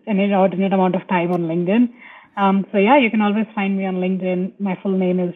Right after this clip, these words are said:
Shruti Kapoor. Um, my company is, uh, Wingman. The website is try wingman dot com. So if, if you're in that journey where you're maybe, uh, looking to also capture the voice of customer, not just for yourself, but,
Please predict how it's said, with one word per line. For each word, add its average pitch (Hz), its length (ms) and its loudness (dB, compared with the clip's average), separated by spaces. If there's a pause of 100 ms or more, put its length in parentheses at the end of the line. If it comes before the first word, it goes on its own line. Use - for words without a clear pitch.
(100)
Shruti 180 240 -8
Kapoor. 226 380 -2 (480)
Um, 196 480 4 (200)
my 202 180 2
company 208 460 2
is, 190 100 -4 (220)
uh, 190 80 -2 (120)
Wingman. 214 580 4
The 202 60 -6
website 185 440 -4
is 170 220 -2 (140)
try 175 180 -4
wingman 170 440 -2
dot 165 240 -4
com. 208 460 2
So 185 400 -2
if, 214 140 -2 (260)
if 208 140 -6
you're 208 160 4
in 196 120 4
that 185 180 0
journey 185 300 0
where 180 100 2
you're 180 260 0
maybe, 175 440 0 (360)
uh, 185 100 2
looking 190 320 2
to 185 60 0
also 185 300 0
capture 196 300 -4
the 180 80 0
voice 180 240 2
of 185 120 -8
customer, 247 480 -2 (160)
not 185 240 -2
just 180 200 -8
for 185 60 -10
yourself, 180 600 -2
but, 175 220 -6